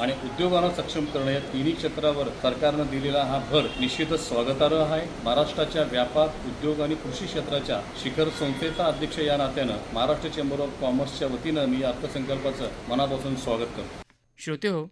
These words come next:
Speaker 2: संसदेत काल मांडलेल्या अर्थसंकल्पात उद्योग आणि कृषी क्षेत्रासोबतच नवउद्योजकांना प्रोत्साहन देण्याच्या दृष्टीनं काही महत्त्वाचे निर्णय घेण्यात आले आहेत. एंजल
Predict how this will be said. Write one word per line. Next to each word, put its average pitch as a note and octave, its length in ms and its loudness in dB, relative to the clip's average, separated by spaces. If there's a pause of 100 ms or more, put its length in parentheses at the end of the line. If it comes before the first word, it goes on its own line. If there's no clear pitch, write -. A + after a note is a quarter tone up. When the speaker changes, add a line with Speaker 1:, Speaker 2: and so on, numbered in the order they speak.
(400)
Speaker 2:
संसदेत G#3+ 560 -2 (100)
काल F3+ 200 2
मांडलेल्या E3+ 500 -2
अर्थसंकल्पात D3+ 840 -6 (180)
उद्योग E3+ 440 -4
आणि D3+ 180 -2
कृषी D3+ 400 -12
क्षेत्रासोबतच C#3 920 -8 (180)
नवउद्योजकांना G3+ 1000 -2
प्रोत्साहन D#3+ 680 -6
देण्याच्या C#3 340 -4
दृष्टीनं C3+ 520 -6 (280)
काही F3 180 -2
महत्त्वाचे F3 600 -6
निर्णय D3+ 360 -4
घेण्यात C3 380 -8
आले A2+ 140 -6
आहेत. A2 240 -10 (320)
एंजल E3+ 340 0